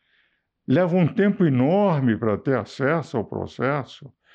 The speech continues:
Não pode tomar medida imediata de um habeas corpus ou coisa semelhante, porque não tem os dados. Ainda recentemente, esse caso dos empresários, uma conversa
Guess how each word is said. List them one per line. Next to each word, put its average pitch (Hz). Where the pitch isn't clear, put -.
Não 135
pode 180
tomar 170
medida 160
imediata 143
de 104
um 113
habeas 113
corpus 147
ou 104
coisa 120
semelhante, 147
porque 151
não 151
tem 165
os 110
dados. 123
Ainda 143
recentemente, 135
esse 113
caso 143
dos 131
empresários, 139
uma 147
conversa 156